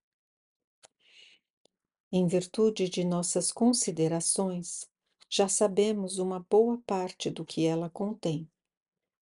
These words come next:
Por isso, baseados no conhecimento de algumas verdades da antroposofia, podemos aproximar-nos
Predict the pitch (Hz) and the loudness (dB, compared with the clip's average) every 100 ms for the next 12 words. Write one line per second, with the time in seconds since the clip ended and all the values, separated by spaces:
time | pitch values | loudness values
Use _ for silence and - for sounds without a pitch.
0 | _ 180 170 190 190 - 196 _ _ _ | _ -4 0 -2 -4 -8 -14 _ _ _
1 | _ 185 185 - 190 190 202 190 175 185 | _ 2 2 4 2 2 -2 -2 -2 -2
2 | 175 214 233 240 - 233 214 185 180 - | 2 4 6 4 2 0 0 -4 -4 -6
3 | 165 - 165 170 165 180 170 165 - 165 | -4 -2 0 0 -2 -2 0 -2 -2 -4
4 | 160 170 160 165 165 170 165 175 170 165 | -2 0 0 0 -4 -4 -4 -2 -4 -2
5 | 160 156 160 160 165 - 214 175 180 - | -4 -2 -4 -4 -10 -10 -6 -4 -6 -10
6 | _ _ _ _ _ - 220 220 220 233 | _ _ _ _ _ 4 6 8 8 6
7 | 240 180 - 175 - 196 185 185 185 180 | 2 0 -4 -4 -2 0 0 -2 -2 -2
8 | 170 165 - - | -2 -2 -6 -8